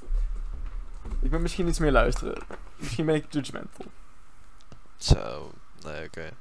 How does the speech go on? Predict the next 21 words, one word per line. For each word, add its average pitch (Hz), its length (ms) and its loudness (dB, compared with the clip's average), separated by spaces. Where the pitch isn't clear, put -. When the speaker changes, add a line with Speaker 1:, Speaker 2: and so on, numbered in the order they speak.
Speaker 2:
Ja, 92 100 -8
nu 135 120 8
ben 120 100 6
je 113 60 8
helemaal 107 480 8
lighthearted 107 540 2
over, 87 440 -6
eh, 90 220 -4
ja, 123 300 2
ik 107 100 -2
ga - 120 -2
het 107 100 -4
een 101 100 -8
kans 92 260 6
geven - 380 0
en, 104 180 -6
Speaker 1:
Ja, - 80 -6
Speaker 2:
eh, - 60 -4
Speaker 1:
maar 135 100 6
ik 147 80 6
vond, 175 260 4